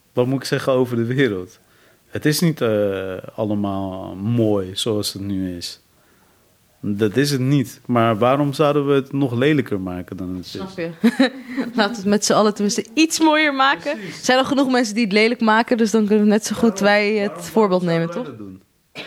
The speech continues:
Speaker 1: doen?
Speaker 2: Ja. Of tenminste, die het voorbeeld nemen, het voorbeeld zijn, om het goed te doen.
Speaker 1: Ja, echt, mee eens. Weet je, ik had het met, eh, eh, t-, toen ik, toen ik in New York was, ben ik, eh,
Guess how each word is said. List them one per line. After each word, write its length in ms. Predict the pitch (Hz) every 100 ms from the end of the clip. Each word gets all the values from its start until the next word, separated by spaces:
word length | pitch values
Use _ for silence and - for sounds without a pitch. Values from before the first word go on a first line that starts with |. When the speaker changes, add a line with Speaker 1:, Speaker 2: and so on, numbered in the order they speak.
| 233
Speaker 1:
doen? 280 | 202 - 202
Speaker 2:
Ja. 160 | 196 - _ _ _ _ _ _ _ _ _ _ _
Of 80 | _
tenminste, 260 | 202 196 196
die 100 | 202
het 80 | -
voorbeeld 260 | 208 196
nemen, 220 | 196 202
het 120 | 214 -
voorbeeld 300 | 196 180 -
zijn, 340 | 190 170 165 -
om 80 | 202
het 100 | 185
goed 180 | - 190
te 120 | 165
doen. 160 | 180 190
Speaker 1:
Ja, 160 | 262 254 233 -
echt, 200 | 104 - - -
mee 220 | 120 120
eens. 320 | 117 101 247 277 277 277 240 - - - - -
Weet 160 | 104
je, 60 | 110
ik 80 | 113
had 160 | 147
het 140 | 151 131
met, 300 | 139 135 -
eh, 340 | 123 117 110
eh, 60 | 101 _ _ _ _ _ _ - 107 104 101
t-, 120 | - -
toen 680 | 127 123 123 117 113 110 - - - -
ik, 340 | 131 120 139
toen 160 | 117 135
ik 80 | 135
in 200 | 139 131
New 80 | 131
York 260 | 147 160
was, 500 | 170 190 285 - - _ -
ben 240 | 117 123
ik, 200 | 127 123
eh, 540 | 131 120 117 113 110